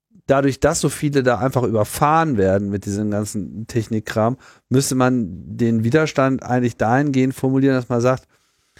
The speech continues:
„Schöne Ziele habt ihr da, aber leider habt ihr euch irgendwie, äh, einen Weg gesucht, der nicht funktionieren wird auf der einen Seite und nebenbei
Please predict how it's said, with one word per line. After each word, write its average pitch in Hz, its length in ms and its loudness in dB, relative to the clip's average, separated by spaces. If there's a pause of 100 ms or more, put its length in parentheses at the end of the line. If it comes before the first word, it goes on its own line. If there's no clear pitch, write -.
(640)
„Schöne 151 320 0
Ziele 180 300 2
habt 110 240 0
ihr 110 100 2
da, 113 440 2
aber 127 220 0
leider 151 840 2
habt 131 180 -4
ihr 135 100 2
euch 135 260 0
irgendwie, 131 560 2
äh, 120 760 2
einen 123 340 0
Weg 147 280 0
gesucht, 131 400 -2
der 123 200 4
nicht 131 260 0
funktionieren 139 760 -2
wird 123 200 2
auf 110 120 -2
der 113 180 0
einen 160 240 2
Seite 113 460 2 (360)
und 131 180 0
nebenbei 131 640 2